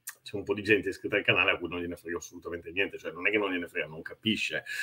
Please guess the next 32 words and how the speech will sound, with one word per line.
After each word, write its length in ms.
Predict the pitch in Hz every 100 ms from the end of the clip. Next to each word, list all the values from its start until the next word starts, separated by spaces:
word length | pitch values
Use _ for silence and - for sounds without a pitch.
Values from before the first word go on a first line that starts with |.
| - - -
eh, 240 | - 123 123
e 140 | 160
quindi 220 | 160 131 113
è 20 |
ancora 200 | 104 127
un 80 | 123
po' 80 | 117
annacquato, 520 | 117 143 - 87 139
però 220 | 139 151
vedo 320 | 107 113 143
che 120 | 131 113
appunto, 480 | - 123 104 - - - - -
eh, 640 | 123 113 113 110 107 110
su 400 | - - 160 131 -
centoquarantotto, 1400 | - 151 147 151 143 135 135 123 127 123 120 139 - 120
credo 200 | 120 117
che 100 | 110
siano 220 | - 123
gli 40 | 165
iscritti, 360 | 147 123 123
tutti 220 | - 117 160
i 20 |
giorni, 320 | 107 127 117
eh, 240 | 110 101
stiamo 300 | 98 110 104
facendo 380 | 104 104 107 101
settanta, 680 | - 104 - 85 110 107 104
ottanta, 560 | 101 - 87 113 110 101
novanta 400 | 98 101 104 104
visualizzazioni, 920 | 101 104 107 104 95 - 104 117 104
eccetera, 340 | - 90 90
eccetera. 320 | 87 - -